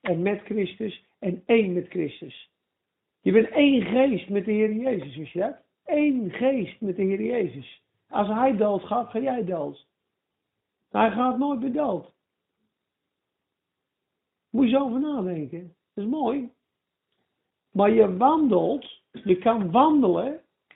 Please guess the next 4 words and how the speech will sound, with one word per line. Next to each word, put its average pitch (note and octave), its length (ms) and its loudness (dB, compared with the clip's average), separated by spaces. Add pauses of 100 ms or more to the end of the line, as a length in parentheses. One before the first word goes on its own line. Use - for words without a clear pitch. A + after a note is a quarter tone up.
(500)
als A3+ 300 0
een G#3 200 -4
natuurlijk C4+ 640 4
mens. - 580 -10